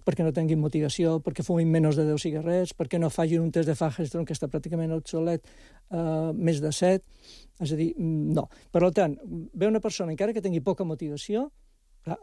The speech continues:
és la meva feina, la intervenció motivacional, si no, doncs, no me necessita, no? Vale, ve aquesta persona, vol deixar de fumar, no te preocupis,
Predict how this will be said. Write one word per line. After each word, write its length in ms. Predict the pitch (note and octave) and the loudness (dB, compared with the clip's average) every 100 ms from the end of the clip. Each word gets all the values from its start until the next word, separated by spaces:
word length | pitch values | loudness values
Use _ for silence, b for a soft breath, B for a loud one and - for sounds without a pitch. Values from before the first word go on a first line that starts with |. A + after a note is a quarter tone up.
| - | -6
és 160 | D#3+ D#3 | -4 -2
la 60 | |
meva 240 | D#3+ C#3+ D3 | -2 -2 2
feina, 320 | A3+ C4+ E3 - F3 | 2 2 -2 -6 -6
la 80 | |
intervenció 400 | E3 D#3+ D#3 - | -4 -2 -4 -2
motivacional, 720 | D#3 D#3+ D3 C#3+ D#3+ F3 A#3+ E3+ - | 0 0 0 0 0 2 2 0 -10
si 160 | - D3 | -10 -6
no, 140 | D3 | -4
doncs, 220 | - G3+ - - | -4 -6 -8 -2
no 240 | F#3 F#3 F3 | 0 2 2
me 100 | D#3 | 0
necessita, 600 | D3 - D3 B3 - F3 | -2 -4 0 0 0 -6
no? 140 | A3 - B B B B B - | -8 -8 B B B B B -4
Vale, 220 | E3+ E3+ - | -4 -4 -2
ve 120 | E3 | -2
aquesta 180 | F3 F3+ | 0 -2
persona, 440 | B3+ C#4+ D4 D#4 D#4 - - | 0 4 4 4 -2 -10 -6
vol 160 | D#3+ | -4
deixar 220 | C#3+ D3+ D#3 | -4 -6 -4
de 20 | |
fumar, 300 | G3+ B3+ E4 - - - | 0 0 0 -10 -10 -4
no 140 | F3 E3+ | -2 -2
te 80 | C#3+ | -4
preocupis, 480 | D3+ C4+ C4+ C4 | -6 -4 -4 -6